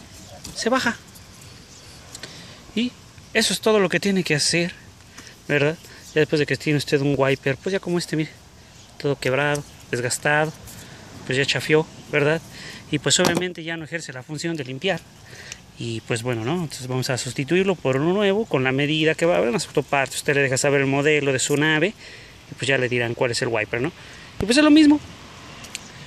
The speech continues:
Se embona, hay que asegurarse que el ganchito, ¿verdad? La, la pequeña curva es la que va sobre el mismo gancho, sobre el mismo eje que está aquí, ¿verdad? Para que embone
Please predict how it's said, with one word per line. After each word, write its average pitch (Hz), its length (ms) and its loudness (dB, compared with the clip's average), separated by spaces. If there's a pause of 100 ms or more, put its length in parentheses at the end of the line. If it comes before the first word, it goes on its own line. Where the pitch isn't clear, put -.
(220)
Se - 140 0
embona, 208 380 4
hay 143 120 2
que 147 120 0
asegurarse 160 520 4
que 156 100 0
el 135 100 2
ganchito, 170 580 4
¿verdad? 156 260 4
La, 131 180 0 (760)
la 135 100 4
pequeña 165 640 4 (220)
curva 151 840 6 (920)
es 135 100 2
la 143 80 6
que 139 140 0
va 135 160 4
sobre 127 300 2
el 131 40 2
mismo 139 220 2
gancho, 143 360 2
sobre 123 300 0
el 120 80 0
mismo 143 420 2 (1160)
eje 139 260 2
que 127 140 -4
está 135 260 2
aquí, 160 460 0
¿verdad? 135 340 4
Para 123 240 0
que 131 260 -2
embone 139 580 2